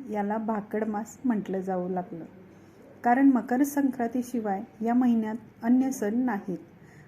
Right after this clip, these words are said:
असा सार्वत्रिक समज आहे. मात्र निर्णय सिंधू, धर्म सिंधू या ग्रंथात या महिन्यात करण्याची काही कृत्य सांगितली आहेत.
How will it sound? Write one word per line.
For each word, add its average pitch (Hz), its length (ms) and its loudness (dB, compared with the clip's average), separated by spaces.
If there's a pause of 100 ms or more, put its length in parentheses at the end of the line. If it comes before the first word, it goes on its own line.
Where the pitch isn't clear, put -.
(120)
असा 254 220 2
सार्वत्रिक 254 720 2
समज 214 360 -2 (800)
आहे. 180 340 -4 (600)
मात्र 220 520 0 (440)
निर्णय 220 440 2
सिंधू, 226 540 4 (120)
धर्म 240 320 2
सिंधू 220 420 0 (160)
या 220 120 2
ग्रंथात 214 520 0 (180)
या 220 160 -2
महिन्यात 233 400 2 (120)
करण्याची 202 460 -2
काही 202 380 -2
कृत्य 226 440 -2
सांगितली 196 580 -2
आहेत. 185 320 -4